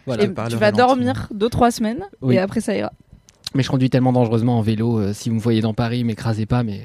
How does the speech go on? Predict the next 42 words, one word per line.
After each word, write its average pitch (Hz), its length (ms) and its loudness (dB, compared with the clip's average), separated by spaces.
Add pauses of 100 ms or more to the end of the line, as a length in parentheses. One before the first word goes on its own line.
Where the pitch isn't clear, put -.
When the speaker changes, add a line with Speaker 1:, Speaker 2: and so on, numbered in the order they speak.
Speaker 1:
je - 40 -18
suis - 140 -14
dangereux. 95 280 -10 (400)
Speaker 2:
Le 220 120 2
petit 202 280 -2
rubis 214 400 2
dans 202 120 2
le 202 80 2
petit 226 240 -6
panier. 226 340 2 (420)
Speaker 1:
Ouais, 120 180 2
quand 170 100 4
j'ai 165 100 4
Speaker 2:
Il 202 40 6
Speaker 1:
revu 180 120 4
Speaker 2:
faut 175 40 8
Speaker 1:
dans - 60 6
le 494 40 2
Speaker 2:
eff- - 40 2
Speaker 1:
panier, 180 220 4
je - 40 -2
suis, 151 140 2
je - 60 -2
suis 139 140 -4
plus, 123 320 -2
je 107 80 -10
suis 113 100 -8
plus 107 180 -10
prudent. 107 280 -8 (300)
Speaker 2:
On 190 120 -2
espère. 190 180 -2
Speaker 1:
J'ai 123 60 2
quand 151 100 4
même 147 120 4
insulté 131 280 0
un 120 60 2
taxi 113 280 -8
tout - 120 -10
à 120 40 -6
l'heure, 123 340 0
<laughs> 113 240 -4
peut-être. - 340 -4